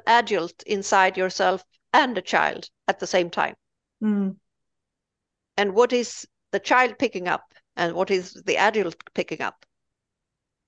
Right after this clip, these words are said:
Speaker 1: And how can I twist this,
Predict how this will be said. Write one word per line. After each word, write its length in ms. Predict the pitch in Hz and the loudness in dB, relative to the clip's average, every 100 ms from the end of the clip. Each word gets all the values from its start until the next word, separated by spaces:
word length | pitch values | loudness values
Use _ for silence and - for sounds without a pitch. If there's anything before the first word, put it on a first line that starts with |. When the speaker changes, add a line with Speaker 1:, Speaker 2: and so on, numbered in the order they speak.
| _ _ _ _ _ _ _ _ - | _ _ _ _ _ _ _ _ -8
Speaker 1:
And 100 | 175 | 0
how 280 | 240 247 220 | 4 4 4
can 180 | 202 | 0
I 280 | 180 175 - _ _ _ | 2 0 -2 _ _ _
twist 300 | 240 - - | -4 -4 -4
this, 360 | 117 - - | -6 -6 -12